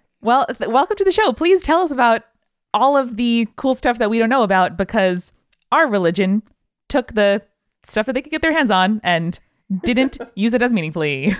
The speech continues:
Speaker 2: If only there was a reason to have a celebration in the, uh, season of spring, obviously. <laughs> Yes, so Passover, uh, I'm here.
Speaker 1: Welcome.
Speaker 2: I feel like a substitute teacher. I feel like I just showed up to this recording and, like, sat backwards on a chair.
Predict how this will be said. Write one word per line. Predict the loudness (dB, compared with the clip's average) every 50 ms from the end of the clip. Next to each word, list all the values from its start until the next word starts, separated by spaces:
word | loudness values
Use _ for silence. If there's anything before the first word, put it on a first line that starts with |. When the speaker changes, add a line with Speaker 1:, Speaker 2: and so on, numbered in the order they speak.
| -4
Speaker 2:
If | -4 -4 -2
only | 0 2 2 2 2 0 0
there | 2 2 2
was | 0 0 -2
a | -2 -6
reason | -6 -4 -4 -4 -4 -4 -4 -4
to | -4 -2
have | -2 -2 -2 -2
a | -4
celebration | -4 -2 -2 -2 -2 0 0 -2 -2 -2 -4 -6 -6 -4 -4 -4
in | -4 -4 -4 -4 -4
the, | -4 -4 -6 -6 -6 -6 -6 -6
uh, | -4 -2 -2 0 0 0 0 -2 -2
season | -4 -6 -10 -10 -10 -8 -6 -6 -6 -4 -4
of | -6 -8 -8
spring, | -10 -6 -4 -4 -4 -4 -6 -8 -14 _ _ _ _ _ _ _ _ -4
obviously. | -2 -2 -2 -2 -4 -6 -6 -8 -8 -8 -8 -8 _
<laughs> | _ _ -6
Yes, | -2 0 0 0 -2 -4
so | -8 -8 -6
Passover, | -4 -2 -2 -2 -2 -2 -2 -4 -2 -2 -4 -4 -6 -8 -6 -2
uh, | -2 -2 -2 -2
I'm | -4 -4 -4 -4 -6
here. | -6 -6 -4 -4 -4 -6 -8 -10 _ _ _ _ _ -6 -2
Speaker 1:
Welcome. | -2 -2 0 0 -2 -2 -2 -4 _ _ _ _ _ -2
Speaker 2:
I | -2 -2
feel | 0 0 0 0
like | 0 0
a | 0 0
substitute | 0 -2 -2 -2 -6 -8 -6 -6 -6 -6 -6
teacher. | -8 -10 -8 -4 -4 -2 -2 -2
I | -2 -2 0
feel | 0 2 2
like | 2 2
I | 2 0
just | 0 -2 -4 -4
showed | 0 2 2 4 4
up | 4 2 2 0
to | -6 -10
this | -10 -8 -8 -10
recording | -10 -6 -4 -2 -2 0 -2 -2 -4 -6 -10
and, | -8 -6
like, | -6 -6 -6 -4
sat | -4 -4 -4 -4 -4
backwards | -4 -4 -4 -4 -6 -6 -6 -6
on | -6 -8
a | -8
chair. | -10 -10 -8 -8 -8 -10 -12